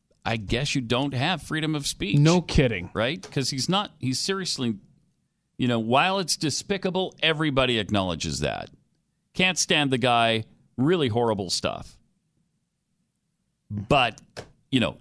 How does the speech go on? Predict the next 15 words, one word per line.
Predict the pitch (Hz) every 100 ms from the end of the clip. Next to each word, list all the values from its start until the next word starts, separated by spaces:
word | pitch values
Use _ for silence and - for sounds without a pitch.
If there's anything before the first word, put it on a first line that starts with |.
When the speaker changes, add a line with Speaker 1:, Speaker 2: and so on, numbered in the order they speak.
| -
Speaker 1:
to | 117 - _ _ _
charge | - 135 151 147
him | 156
with | 135
a | 92
hate | 87 131 165
crime | - 190 196 196
for | - 202 220
it? | 202 - _ _ _ _ _ _ _ -
Come | 156
on | 110 73
now. | 65
Speaker 2:
I | 170
mean, | 170 -
that, | 196